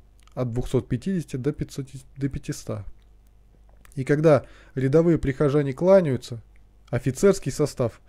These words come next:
от безделья мается. Не в меру растолстевшие, бесталанные и бездельные,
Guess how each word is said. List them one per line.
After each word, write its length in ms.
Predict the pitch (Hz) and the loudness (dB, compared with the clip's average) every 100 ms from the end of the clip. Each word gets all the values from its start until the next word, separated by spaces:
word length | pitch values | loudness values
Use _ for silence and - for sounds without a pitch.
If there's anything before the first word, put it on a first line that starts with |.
| - - | -18 -6
от 140 | 127 | -4
безделья 480 | 117 123 139 165 156 | -2 -2 2 2 2
мается. 460 | 117 110 107 - - - _ _ _ _ _ - - - - - | -2 -2 -4 -12 -18 -20 _ _ _ _ _ -20 -20 -20 -16 -6
Не 160 | 143 | -4
в 80 | 147 | -2
меру 440 | 185 208 147 113 | 4 6 6 4
растолстевшие, 920 | 120 131 - 160 - 180 143 - 113 107 | -2 -2 2 0 2 -2 -2 -2 -4 -4
бесталанные 640 | 143 143 160 160 165 131 127 | -6 -2 0 2 2 0 -2
и 20 | |
бездельные, 720 | 123 147 139 165 139 120 113 | -2 -4 0 0 0 -4 -8